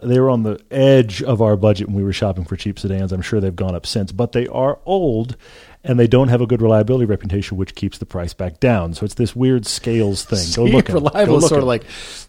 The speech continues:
Speaker 1: it.
Speaker 2: like, uh, strong. But then
Speaker 1: I,
Speaker 2: I'm
Speaker 1: I
Speaker 2: coming
Speaker 1: would
Speaker 2: from a Quattroporte,
Speaker 1: Exactly.
Speaker 2: so
Speaker 1: It is officially rel-, and I have a Phaeton, so as a
Speaker 2: <laughs> It's a,
Speaker 1: result, it's,
Speaker 2: it's a
Speaker 1: it's,
Speaker 2: Honda in
Speaker 1: it's
Speaker 2: comparison.
Speaker 1: all relative.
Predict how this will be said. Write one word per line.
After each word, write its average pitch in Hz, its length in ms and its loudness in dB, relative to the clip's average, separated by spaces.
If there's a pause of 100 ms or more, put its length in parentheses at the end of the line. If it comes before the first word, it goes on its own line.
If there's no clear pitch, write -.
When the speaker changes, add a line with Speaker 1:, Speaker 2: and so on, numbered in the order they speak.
Speaker 1:
it. - 20 -16
Speaker 2:
like, 156 80 -6 (180)
uh, 208 40 2
strong. 175 300 0
But 160 140 2
then 190 140 6
Speaker 1:
I, 160 60 10
Speaker 2:
I'm 165 60 6
Speaker 1:
I - 20 -4
Speaker 2:
coming 156 180 6
Speaker 1:
would 175 100 4
Speaker 2:
from 143 140 0
a 120 40 -4
Quattroporte, 139 560 2
Speaker 1:
Exactly. 123 280 6 (160)
Speaker 2:
so 127 60 8
Speaker 1:
It - 60 -
is 98 80 2
officially 131 580 2
rel-, 117 180 6
and 123 140 4
I 135 100 6
have 117 160 4
a 113 60 2
Phaeton, 101 380 0
so 113 180 2
as 107 100 4
a 107 40 2
Speaker 2:
<laughs> - 0 -
It's 113 100 0
a, - 20 0
Speaker 1:
result, 104 260 4
it's, 107 220 -4
Speaker 2:
it's 139 140 2
a - 20 4
Speaker 1:
it's, 107 80 0
Speaker 2:
Honda 127 380 0
in 107 60 -8
Speaker 1:
it's - 60 -14
Speaker 2:
comparison. 117 480 0
Speaker 1:
all 135 280 8
relative. 104 520 4